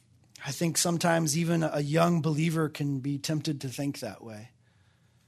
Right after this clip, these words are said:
"If I just do more religious stuff, maybe God will answer. I know I need more, I just need more devotions. I, I need to be, you know, m-, more time, uh, serving, and I need to be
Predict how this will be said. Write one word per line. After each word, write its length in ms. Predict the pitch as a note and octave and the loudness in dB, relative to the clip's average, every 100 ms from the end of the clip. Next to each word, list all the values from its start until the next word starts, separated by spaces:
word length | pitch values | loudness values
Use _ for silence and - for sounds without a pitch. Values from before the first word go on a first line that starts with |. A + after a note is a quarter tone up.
| _ _ - | _ _ -10
"If 100 | B2 | -4
I 120 | D3 | 0
just 260 | F3+ - | 2 2
do 180 | F3 F3 | 2 2
more 300 | D#3+ D#3 E3 | 2 2 2
religious 480 | D#3 D3 D#3 D3+ D3+ | 2 2 0 0 0
stuff, 540 | - - F3 D#3+ - | 0 2 2 2 2
maybe 240 | D3+ D3+ F3+ | -2 0 0
God 300 | D#3 C#3+ C#3+ | 2 0 0
will 140 | D3+ | 2
answer. 480 | E3+ G#3 - C3+ G#2 - _ _ _ _ _ _ _ _ _ _ _ _ _ _ _ | 4 4 4 0 -6 -14 _ _ _ _ _ _ _ _ _ _ _ _ _ _ _
I 180 | - E3+ | -4 0
know 320 | E3+ D3 D#3 | 2 2 4
I 140 | D#3+ D#3 | 4 4
need 240 | D#3+ E3 | 2 0
more, 440 | D#3 D#3+ E3+ E3+ - - - _ - | 0 2 2 2 -2 -12 -20 _ -8
I 120 | C3+ | -4
just 180 | C#3+ F3 | -2 2
need 140 | E3 | 2
more 180 | D#3 D#3+ | 2 0
devotions. 920 | D#3 C#3 C#3 C3 C#3+ B2 - - - - _ _ _ _ _ _ _ _ - | -2 -2 -2 -2 -2 -4 -4 -4 -4 -12 _ _ _ _ _ _ _ _ -4
I, 180 | D3 - | -2 2
I 80 | E3 | 4
need 180 | F3 E3+ | 4 2
to 60 | |
be, 340 | D#3 D#3+ E3 E3 | 2 2 0 2
you 120 | D#3+ | 0
know, 160 | C#3 C3+ | 0 -2
m-, 40 | |
more 480 | C#3+ D#3 D#3 E3 F3+ | -2 0 4 4 4
time, 540 | - F3 F3 E3+ E3+ - - - - | 4 4 6 6 2 -2 -14 -20 -16
uh, 80 | - - - | -14 -6 2
serving, 1080 | - - - - F#3+ F3 F3+ D3 D3+ C3 | 4 4 4 4 6 8 6 6 2 0
and 220 | C3+ C3+ B2+ | -2 -4 -4
I 140 | C#3+ | 0
need 180 | E3+ D#3+ | 2 2
to 60 | |
be 260 | D3 E3+ | 0 0